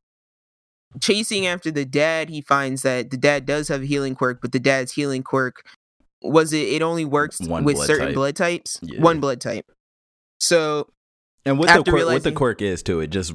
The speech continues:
Speaker 2: regenerates blood cells
Speaker 1: Yeah.
Speaker 2: for certain blood types. That's all it
Speaker 1: So
Speaker 2: really is.
Speaker 1: once realizing that the dad's doesn't work, he goes after the children.
Speaker 2: Yeah.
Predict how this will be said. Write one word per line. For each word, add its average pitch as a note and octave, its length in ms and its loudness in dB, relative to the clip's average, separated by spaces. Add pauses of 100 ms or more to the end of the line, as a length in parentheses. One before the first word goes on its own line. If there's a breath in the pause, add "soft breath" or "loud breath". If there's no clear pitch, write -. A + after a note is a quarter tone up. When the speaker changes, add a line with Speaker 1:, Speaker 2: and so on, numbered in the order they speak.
(120)
Speaker 2:
regenerates D#2+ 600 -2
blood C2+ 260 -6
cells - 400 -8 (540)
Speaker 1:
Yeah. C#3+ 220 2
Speaker 2:
for G#2 140 0
certain D2 340 -4
blood B1+ 200 -6
types. - 400 -12 (520)
That's D2+ 140 -12
all - 80 -12
it - 40 -8
Speaker 1:
So E3+ 240 0
Speaker 2:
really D3+ 180 -4
is. - 80 -20 (540)
Speaker 1:
once F#3+ 500 0 (160)
realizing F3 500 0
that D3+ 140 -2
the C#3+ 80 -4
dad's D#3+ 360 2
doesn't C#3+ 260 -4
work, C3+ 200 -2
he D3+ 120 -4
goes C#3 260 0
after B2+ 460 -2 (140)
the B2 60 -20
children. - 640 -2 (100)
Speaker 2:
Yeah. - 220 -10